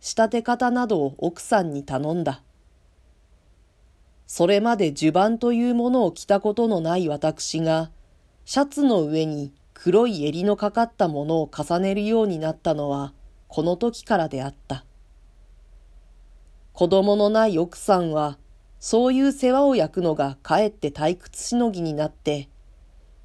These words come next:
結句体の薬だぐらいのことを言っていた。「こりゃ手織りね。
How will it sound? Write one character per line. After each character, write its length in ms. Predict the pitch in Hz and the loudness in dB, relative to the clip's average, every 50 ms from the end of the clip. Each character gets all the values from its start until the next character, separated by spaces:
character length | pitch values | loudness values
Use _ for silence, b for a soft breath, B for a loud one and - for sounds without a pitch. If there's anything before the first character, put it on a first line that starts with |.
| - | -8
結 240 | - - 196 185 - - - | 0 0 0 0 0 -8 -4
句 160 | - 254 240 | -2 -2 -2
体 420 | - - 214 214 233 247 254 262 262 | 0 0 2 2 2 4 2 2 2
の 140 | 269 262 | 0 -2
薬 420 | 247 - - - - 254 269 262 269 | -2 -6 -14 -8 -4 -2 -2 0 4
だ 140 | 285 294 277 | 4 4 4
ぐ 140 | 233 233 | 2 2
ら 120 | 196 170 156 | 0 0 0
い 80 | 147 | -2
の 120 | 143 139 123 | -6 -8 -8
こ 160 | - - 147 | -6 -6 -6
と 220 | 143 160 170 180 | -2 -2 -2 -2
を 60 | 170 151 | -2 -4
言 80 | 139 | -6
っ 20 | 139 | -10
て 220 | - - - 151 | -14 -12 -8 -6
い 140 | 147 143 139 | -6 -6 -6
た。 240 | - 147 147 139 - - - - - _ - - - _ - - _ _ - _ - _ _ _ _ _ - _ _ - - - - - - - - - - - - - - - - - - - - - - - - | -8 -8 -10 -10 -12 -20 -20 -20 -20 _ -20 -20 -20 _ -20 -20 _ _ -20 _ -20 _ _ _ _ _ -20 _ _ -20 -20 -20 -20 -20 -20 -20 -20 -20 -20 -20 -20 -20 -20 -20 -20 -20 -20 -20 -20 -20 -20 -20 -20
「こ 240 | - - 165 160 | -14 -8 -4 -2
り 120 | 170 190 196 | 0 2 4
ゃ 200 | 214 214 214 214 | 4 4 2 0
手 280 | 214 - - 190 190 | -2 -4 -2 0 2
織 220 | 202 226 262 285 285 | 4 4 2 2 0
り 60 | 302 | 0
ね。 300 | 285 302 330 330 311 - | 0 0 0 0 -2 -6